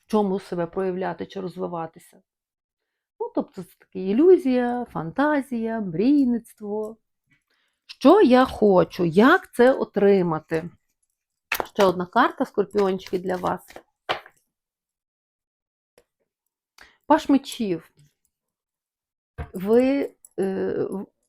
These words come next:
зрозумієте, куди ць-, прицілюватися, куди цілитись. Паш мечів — це я ма-, я, в мене є ясність, в мене є ціль, я розумію, куди я стріляю, для чого я це роблю.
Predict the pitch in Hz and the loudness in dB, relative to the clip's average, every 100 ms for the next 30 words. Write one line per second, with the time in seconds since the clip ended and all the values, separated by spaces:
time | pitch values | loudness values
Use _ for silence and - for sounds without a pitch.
0 | - 214 240 226 226 208 185 175 196 175 | -6 -2 0 0 0 -2 -6 -6 -2 -2
1 | 185 - - 196 - 202 185 170 165 175 | -2 -4 -4 -2 -2 -4 -2 -4 -8 -14
2 | 180 202 185 202 - 202 180 180 180 285 | -10 -4 -4 -4 -2 0 -2 -4 -10 -8
3 | 330 254 214 - 247 - 185 175 202 220 | -6 -4 -6 -6 -10 -8 -8 -2 -2 -2
4 | 180 180 - 196 190 220 190 190 185 180 | -6 -6 -6 -6 -8 -10 -6 -4 -4 -4
5 | 170 190 - 175 - _ - - - 180 | -2 -2 -4 -14 -16 _ -20 -18 -6 -4
6 | 180 180 - 214 196 - 175 175 185 180 | -4 -6 -4 0 0 -2 -4 -2 -2 0
7 | 185 214 247 240 170 165 202 175 175 - | 0 2 0 -2 -6 -4 -2 -4 -6 -8
8 | 170 170 165 165 156 185 185 - 180 170 | -8 -6 -6 -6 -8 -8 -8 -6 -4 -4
9 | 165 - 170 165 165 165 | -6 -8 -6 -6 -6 -14